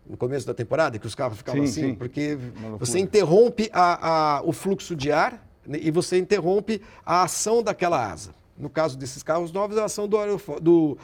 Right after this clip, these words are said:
Speaker 1: do assoalho. No caso dos carros daquela época, era a ação da asa dianteira mesmo. Se você perde pressão aerodinâmica na frente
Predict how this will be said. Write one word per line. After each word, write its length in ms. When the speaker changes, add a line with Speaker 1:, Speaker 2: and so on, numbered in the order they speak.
Speaker 1:
do 100
assoalho. 460
No 100
caso 320
dos 160
carros 280
daquela 280
época, 360
era 220
a 20
ação 340
da 300
asa 180
dianteira 360
mesmo. 260
Se 140
você 220
perde 420
pressão 360
aerodinâmica 540
na 120
frente 420